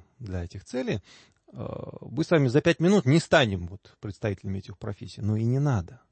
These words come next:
Как раз и хорошо то, что определённая открытость такая, э, информации, доступность информации, доступность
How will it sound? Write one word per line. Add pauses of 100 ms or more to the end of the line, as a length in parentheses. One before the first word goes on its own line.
(520)
Как
раз
и
хорошо
то,
что (320)
определённая (840)
открытость
такая, (140)
э, (640)
информации, (340)
доступность
информации,
доступность